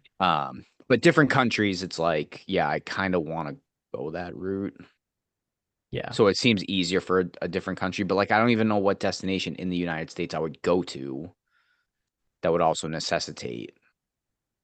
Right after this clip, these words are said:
Speaker 1: like, a travel agent.
Speaker 2: Yeah.
Speaker 1: But that's what I was saying is, like, I would never, like, so I don't know much about Vegas, right? I know there's the Strip. I know there's off the Strip.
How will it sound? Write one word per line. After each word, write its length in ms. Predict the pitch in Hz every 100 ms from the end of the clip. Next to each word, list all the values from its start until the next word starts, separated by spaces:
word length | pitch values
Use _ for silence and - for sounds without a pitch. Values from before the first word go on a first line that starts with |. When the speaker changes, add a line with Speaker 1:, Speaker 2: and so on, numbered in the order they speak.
| _ _ _ _
Speaker 1:
like, 100 | 90
a 40 | -
travel 360 | 69 50 58
agent. 400 | 50 50 50 50 _ _ _ _ _ _ _ _ _ _
Speaker 2:
Yeah. 340 | 117 117 92 - - _ _
Speaker 1:
But 100 | 127
that's 120 | 117 120
what 100 | 101
I 60 |
was 100 | 95
saying 220 | 135 113
is, 100 | 90 90
like, 100 | 92
I 80 |
would 140 | 90 90
never, 280 | 101 98 -
like, 160 | 113 -
so 120 | 131
I 80 | 160
don't 120 | 170
know 100 | 147
much 180 | 131 113
about 220 | 107 85
Vegas, 400 | 82 62 60 -
right? 280 | 85 85 - _ _ _ -
I 100 | 92
know 160 | 90 80
there's 220 | 76 -
the 80 | -
Strip. 360 | - 147 156 - - _ _
I 80 | 87
know 200 | 85 76
there's 200 | 67 87
off 220 | 110 120
the 80 | 120
Strip. 460 | - - 123 113